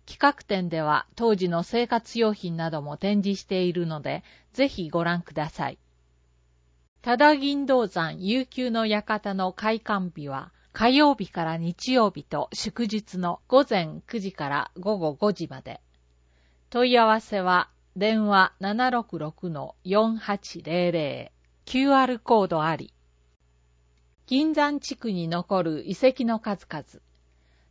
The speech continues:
銀山地区には数々の遺跡が大切に残されています。ぜひ、悠久の館付近を巡ってみてください。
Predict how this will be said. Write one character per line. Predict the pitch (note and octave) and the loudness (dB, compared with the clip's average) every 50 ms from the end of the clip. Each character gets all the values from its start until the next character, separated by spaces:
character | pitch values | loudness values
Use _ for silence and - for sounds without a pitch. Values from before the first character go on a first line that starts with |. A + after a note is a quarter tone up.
| _ | _
銀 | G3 G#3 A#3+ C4 B3+ | -2 0 2 2 4
山 | A#3 B3 A#3 A3+ | 4 4 2 2
地 | A3 - G#3 | 0 -6 -8
区 | - - G3+ | -6 -6 -4
に | F#3 E3+ D#3+ | -4 -4 -2
は | D3+ D3+ D#3+ D3+ E3 - | -2 0 0 -2 -2 -4
数 | - C4 D4 - - - | -4 -4 -4 -4 -6 -6
々 | - A3+ G3 - _ | -6 -6 -6 -6 _
の | D#3 E3 D#3 D#3 | -10 -8 -6 -6
遺 | E3 E3+ | -6 -6
跡 | - - G3+ G3 F#3+ - F#3 F3 | -6 -4 -6 -6 -6 -6 -8 -4
が | E3+ E3+ F3 | -4 -4 -4
大 | - F#3+ G#3+ A#3 A#3+ | -4 -6 -6 -6 -4
切 | - C4 B3 A3 - A3+ | -4 -6 -6 -6 -6 -4
に | G#3 G#3 G3 F#3+ F#3 | -4 -2 -2 -2 -2
残 | F3+ F3+ - G#3 | -4 -4 -6 -8
さ | F#3 - G3+ F3 | -6 -4 -4 -4
れ | D#3+ C#3+ | -4 -6
て | - - C3 | -8 -12 -14
い | C3 B2+ | -14 -14
ま | B2+ C3 D#3+ | -14 -16 -16
す。 | - - - _ _ _ _ _ _ _ _ _ _ _ _ | -16 -18 -20 _ _ _ _ _ _ _ _ _ _ _ _
ぜ | - F3+ A#3 C4 | 0 6 6 6
ひ、 | C4+ - - G3 F3+ F3 F#3 G#3 | 6 4 -2 -4 -4 -2 0 0
悠 | B3 C4 B3+ | 0 0 -2
久 | - - B3 B3 A#3 | -6 -8 -6 -4 -2
の | A3+ A3+ A3 | -2 0 0
館 | G#3+ G#3+ G#3+ B3 A#3+ - B3 A#3 | 0 0 -2 -2 -4 -4 -4 -6
付 | G#3+ - | -6 -8
近 | _ - F#3+ E3 D#3 D3 C#3+ | _ -8 -8 -8 -8 -8 -10
を | C#3+ | -10
巡 | C#3 D3+ E3+ D#3+ F#3 G3 | -6 -6 -4 -2 -2 -4
っ | - | -4
て | - G#3+ | -4 -4
み | G3 G3 | -4 -4
て | F#3 - - | -4 -6 -10
く | - D3+ | -10 -12
だ | - C3+ D#3 | -14 -16 -14
さ | - - A#2 | -14 -14 -14
い。 | A2 | -14